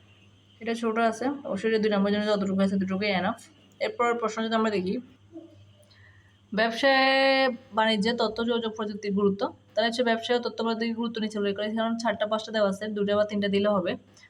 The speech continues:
কম সময়ে অধিক পরিমাণ কাজ করা যায়, এতে ব্যবসার খরচ কমে।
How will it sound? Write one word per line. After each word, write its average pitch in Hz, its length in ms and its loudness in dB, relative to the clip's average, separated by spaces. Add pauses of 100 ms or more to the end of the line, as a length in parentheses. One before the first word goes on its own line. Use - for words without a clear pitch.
কম 226 180 4
সময়ে 233 300 0
অধিক 233 260 0
পরিমাণ 233 280 2
কাজ 220 220 0
করা 202 220 2
যায়, 196 140 2
এতে 208 180 -2
ব্যবসার 214 280 -2
খরচ 208 320 -4
কমে। 202 320 0